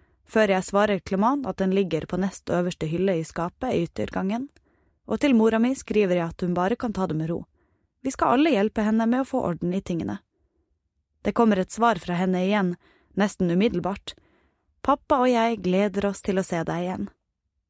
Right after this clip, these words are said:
Det lyder ikke som henne. Det lyder formelt, som et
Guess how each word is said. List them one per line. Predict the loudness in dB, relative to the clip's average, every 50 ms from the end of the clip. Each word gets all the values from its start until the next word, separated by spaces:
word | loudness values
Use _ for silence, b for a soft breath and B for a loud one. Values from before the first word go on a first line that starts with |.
| _ _ _ _ _ _ -4
Det | -2 0
lyder | 2 4 4 2 2 2 0 -2
ikke | -2 -2 -2 -4 -2
som | 0 0 0 0 0
henne. | 0 0 -2 -4 -6 -10 _ _ _ _ _ _ _ _ _ _ _ _ _ _ _ _ _ _ _ -2
Det | 0
lyder | 2 2 2 2 2 0 0 0
formelt, | -2 -4 -4 -2 0 0 0 -2 -4 -12 _ -14 -14 -14 -16 _ _ _ _ _ _ _ _ _ _ -6
som | -2 0 2 2
et | 2 0 -4 -10 -16 -18